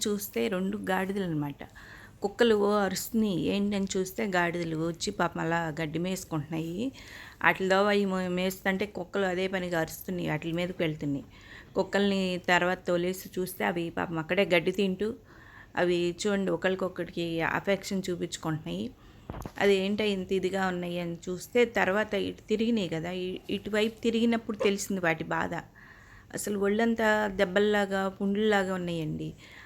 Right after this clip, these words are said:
అవి మరి యజమానులు వాటిని వదిలేశారో, లేకపోతే అవే తప్పించుకుని వచ్చినాయో కానీ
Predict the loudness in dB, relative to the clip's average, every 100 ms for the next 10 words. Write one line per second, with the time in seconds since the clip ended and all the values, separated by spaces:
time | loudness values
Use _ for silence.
0 | 0 4 4 4 4 4 4 2 2 2
1 | 2 4 4 4 0 0 0 2 4 2
2 | 2 0 2 0 6 6 6 2 0 0
3 | 0 -2 -2 -6 -4 -4 -2 -4 -6 -4
4 | -4 -2 -2 -2 -4